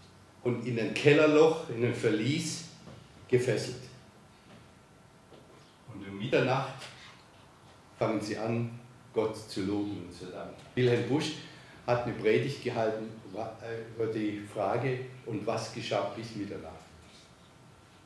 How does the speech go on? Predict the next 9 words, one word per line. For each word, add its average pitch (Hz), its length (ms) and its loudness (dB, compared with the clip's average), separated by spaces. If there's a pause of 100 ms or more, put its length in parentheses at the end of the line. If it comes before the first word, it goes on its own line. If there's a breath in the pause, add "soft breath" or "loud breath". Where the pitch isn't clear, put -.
(140)
Also - 240 -16
Paulus 131 580 2
und - 140 -10
Silas 127 400 -2
haben 123 160 -4
auch - 180 -8
Zeit - 340 -4
gebraucht, 92 460 -8 (1120)
aber - 340 -8